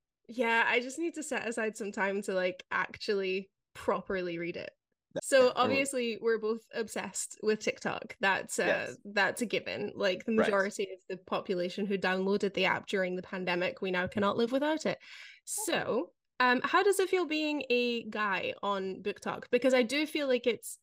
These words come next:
Speaker 1: like, not, not being sexist, but I do feel like it's a very female predominant space.
Speaker 2: Yeah,
Speaker 1: The
Speaker 2: no, I,
Speaker 1: majority
Speaker 2: I
Speaker 1: of book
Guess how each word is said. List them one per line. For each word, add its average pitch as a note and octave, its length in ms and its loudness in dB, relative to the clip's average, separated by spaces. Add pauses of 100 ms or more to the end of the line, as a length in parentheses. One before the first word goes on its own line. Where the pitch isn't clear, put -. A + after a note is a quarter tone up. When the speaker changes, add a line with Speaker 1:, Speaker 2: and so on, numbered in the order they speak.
Speaker 1:
like, A3+ 260 -2
not, C4 160 -2 (200)
not C4+ 260 0
being B3 200 0
sexist, - 520 -4
but - 120 -4
I A3 60 2
do A#3 140 0
feel A#3 160 6
like A#3 120 4
it's A#3 140 -2
a G#3+ 60 0
very G#3 260 2
female G3 500 -2 (120)
predominant F#3+ 1040 -2 (160)
space. - 800 -4 (360)
Speaker 2:
Yeah, A4+ 180 -4
Speaker 1:
The G#3 60 -6
Speaker 2:
no, C4 180 6
I, D4 100 6
Speaker 1:
majority D4+ 220 2
Speaker 2:
I - 0 -
Speaker 1:
of A#3 60 0
book B3+ 140 -6